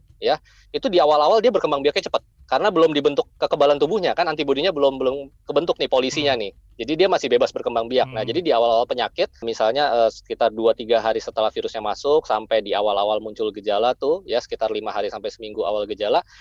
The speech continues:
Speaker 1: itu dia lagi aktif berkembang biak tuh, replikasi virusnya. Nah, ketika dia replikasi, dia menghasilkan protein tertentu,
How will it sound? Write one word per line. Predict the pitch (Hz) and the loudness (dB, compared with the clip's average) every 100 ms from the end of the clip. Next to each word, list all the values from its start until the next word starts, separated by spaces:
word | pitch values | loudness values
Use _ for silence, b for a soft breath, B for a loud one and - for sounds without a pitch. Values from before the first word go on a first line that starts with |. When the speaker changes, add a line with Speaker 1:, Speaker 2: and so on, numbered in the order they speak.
| B B | B B
Speaker 1:
itu | 139 196 | -4 2
dia | 226 202 | 4 4
lagi | 143 151 | 2 -2
aktif | 139 - 143 | -6 -6 -4
berkembang | 139 127 127 123 | -2 -2 -4 -2
biak | 123 101 95 | -2 -2 -8
tuh, | - | -6
replikasi | 117 - 127 123 - 113 - | -6 -6 -2 -2 -4 -12 -8
virusnya. | 107 104 - 98 82 - | -6 -6 -8 -16 -16 -6
Nah, | 123 127 107 - | -2 0 -2 -4
ketika | 113 117 120 | -8 -2 0
dia | 113 117 | 2 2
replikasi, | 110 143 110 101 170 | 2 -2 -2 -2 -2
dia | 185 190 | 0 0
menghasilkan | 123 127 123 117 113 113 | 0 -6 -6 -4 -4 -4
protein | 117 113 113 110 | -4 -2 -4 -4
tertentu, | - 107 110 - | -6 -8 -4 -2